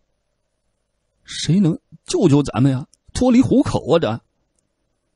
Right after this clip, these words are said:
曾经对紫邪青抱着无限遐思的妖宁宁和唐家三少，此刻早已经是半点遐思都没了。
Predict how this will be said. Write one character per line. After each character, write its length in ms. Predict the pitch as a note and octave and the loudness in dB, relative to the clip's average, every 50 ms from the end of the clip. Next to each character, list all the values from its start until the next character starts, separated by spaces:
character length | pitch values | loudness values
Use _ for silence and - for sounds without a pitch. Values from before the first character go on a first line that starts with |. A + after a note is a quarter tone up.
| _ _ _ _ _ _ _ _ _ _ _ _ _ _ _ | _ _ _ _ _ _ _ _ _ _ _ _ _ _ _
曾 200 | - - A#2+ D#3 | -4 -2 -2 0
经 160 | D#3 D#3+ D#3+ E3 | 0 -2 -2 -2
对 120 | D#3 A#2 | -2 -2
紫 160 | E2 D#2+ D#2 | -2 -4 -6
邪 140 | D2+ E2+ A2+ | -6 -6 -4
青 160 | - - A2 C3+ | -4 -2 -2 -2
抱 120 | - A#2 | -2 -2
着 120 | F#2+ F2+ | -2 -2
无 120 | D2+ F#2+ E3 | -2 -2 -2
限 200 | F3 - A#2+ F#2+ | -2 -2 -2 -4
遐 240 | - - - F2+ A#2 | -4 -4 -4 -4 -4
思 160 | - - A2+ | -4 -4 -4
的 120 | F#2+ D#2+ D#2 | -4 -4 -4
妖 200 | G2 A2 B2 A#2+ | -4 -2 -2 -2
宁 160 | A#2 G2 F2+ | -2 -2 -2
宁 100 | F#2+ F2+ | -2 -4
和 140 | - - G2+ | -4 -6 -6
唐 200 | - - F#2+ A2+ | -6 -6 -4 -4
家 120 | B2 B2+ | -2 -2
三 240 | A#2 - B2+ D3 D3+ | -2 -2 -2 -2 -2
少， 200 | - - - - - - - - _ _ - | -2 -4 -4 -6 -8 -14 -20 -20 _ _ -14
此 200 | - - G2+ G2+ | -8 -4 -4 -4
刻 240 | - - C3 - _ - | -2 -2 -4 -4 _ -6
早 220 | - G2 C3+ G#3+ | -6 -4 -2 -2
已 40 | F#3 | -2
经 140 | - - C3 | -2 -4 -4
是 140 | C#3+ - B2 | -4 -4 -4
半 240 | - - G3+ D#3 F#2+ | -4 -4 -4 -4 -4
点 160 | - D2 C2 C2 | -4 -6 -8 -8
遐 220 | - - D#2 D2 - | -8 -6 -6 -6 -6
思 160 | - D2+ C#2+ | -6 -8 -8
都 100 | - D2+ | -8 -10
没 160 | C#2 - - | -12 -14 -16
了。 120 | - - | -20 -20